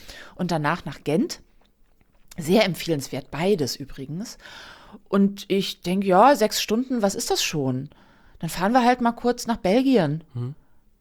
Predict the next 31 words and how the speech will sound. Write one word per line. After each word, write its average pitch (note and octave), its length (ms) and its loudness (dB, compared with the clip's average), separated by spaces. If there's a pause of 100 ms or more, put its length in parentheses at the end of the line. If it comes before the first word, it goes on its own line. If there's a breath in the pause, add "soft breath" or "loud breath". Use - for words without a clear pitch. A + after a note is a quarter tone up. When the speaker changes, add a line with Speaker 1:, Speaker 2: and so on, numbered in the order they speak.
(140)
Speaker 1:
Ähm, F#3+ 440 0 (300)
weil, F#3+ 200 2
weil G#3 140 6
ich G#3 80 -2
auch G3 120 -2
weiß, G3 220 -2
ja, G3+ 380 2
wenn G3+ 80 0
ich G3+ 140 -6
zwischendurch G#3+ 800 -2
keinen G3+ 300 -2
Bock - 220 -10
mehr A#3+ 240 2
hab, G#3 240 0 (260 loud breath)
fahr - 280 -4
ich G#3 120 -8
halt G#3 260 -4
ran A#3 320 0
und A3 140 -6
dann G#3+ 160 -4
fahr G3+ 200 -4
ich A3 80 -4
in A3 100 -4
ein G#3+ 40 -6
schönes A3+ 300 -6
Hotel G#3+ 400 0
und A3+ 120 -4
guck - 180 -8
mir G3+ 80 -4
da, F#3 80 -2
also G3 220 -2